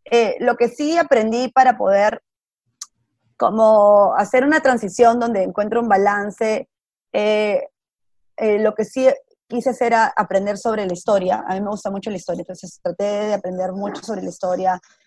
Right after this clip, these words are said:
eh, para entender las cosas que, que suceden acá, que han sucedido a lo largo de los años,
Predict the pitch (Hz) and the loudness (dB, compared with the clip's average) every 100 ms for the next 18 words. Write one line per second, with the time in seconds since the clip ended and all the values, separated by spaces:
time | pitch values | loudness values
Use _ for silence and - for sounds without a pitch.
0 | _ - 190 214 208 202 202 214 220 214 | _ -4 -2 0 0 0 -2 0 0 0
1 | 202 214 214 208 - _ _ _ _ - | -4 -8 -8 -10 -14 _ _ _ _ -12
2 | 175 185 175 170 190 208 185 175 175 190 | -10 -10 -12 -6 -4 -2 -4 -6 -6 -6
3 | 175 - 180 190 208 190 175 180 196 175 | -10 -8 -6 -4 -2 -2 -2 -4 -4 -6
4 | - 190 180 175 175 - | -2 -2 -2 -8 -12 -18